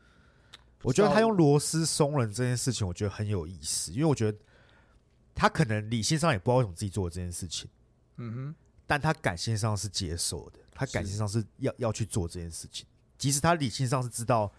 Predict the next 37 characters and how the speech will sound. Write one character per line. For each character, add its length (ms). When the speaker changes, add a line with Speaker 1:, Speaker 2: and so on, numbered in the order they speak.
Speaker 2:
他 100
不 220
应 100
该 200
做， 260
Speaker 1:
对。 100
Speaker 2:
所 80
以 20
他 140
会 80
觉 120
得 40
自 100
己 80
螺 200
丝 120
松 300
掉 240
了， 140
他 100
才 100
跑 220
来 80
这 160
里 60
的。 60
但 120
他 140
是 80
Speaker 1:
有-， 80
Speaker 2:
那 100
个 160
本 220
身 180
的 140
直 340
觉 400